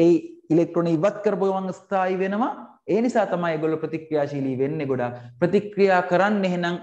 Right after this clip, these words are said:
එයා මොනවා කරන්න හිතාගෙනද? තමන්ගේ ඉලෙක්ට්‍රෝනය පිට කරන්න හිතාගෙන. එහෙනම් පළවෙනි කාණ්ඩේ කට්ටිය ප්‍රතික්‍රියා කරනවා කියලා මොකක්ද ඒ කරන්නේ? තම ඉලෙක්ට්‍රෝනය පිට කිරීම. පළවෙනි කාණ්ඩේ කට්ටිය ප්‍රති-, රසායනික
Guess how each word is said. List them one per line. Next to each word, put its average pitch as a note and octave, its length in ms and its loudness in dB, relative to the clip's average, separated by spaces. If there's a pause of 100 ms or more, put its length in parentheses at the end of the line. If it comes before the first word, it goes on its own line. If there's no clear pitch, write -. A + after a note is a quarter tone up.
එයා E3 240 0
මොනවා E3 280 0
කරන්න F3+ 300 0
හිතාගෙනද? G3 460 -2 (140)
තමන්ගේ D3 400 -2
ඉලෙක්ට්‍රෝනය F3 440 -2 (420)
පිට A3 220 -2
කරන්න C4 360 -2
හිතාගෙන. A2 400 -4 (440)
එහෙනම් C3+ 360 0
පළවෙනි C3 380 2
කාණ්ඩේ C3+ 460 0
කට්ටිය C#3+ 380 -4
ප්‍රතික්‍රියා C3 540 -4
කරනවා C3+ 380 -2
කියලා C#3 240 -2
මොකක්ද D3 340 -6
ඒ D#3 100 0
කරන්නේ? F3+ 380 0 (920)
තම B2+ 220 0
ඉලෙක්ට්‍රෝනය B2+ 560 2
පිට D3+ 220 0
කිරීම. D3+ 240 -4 (1200)
පළවෙනි A#2+ 300 4
කාණ්ඩේ A#2 320 4
කට්ටිය A#2 300 0
ප්‍රති-, B2+ 200 0 (140)
රසායනික C3 380 2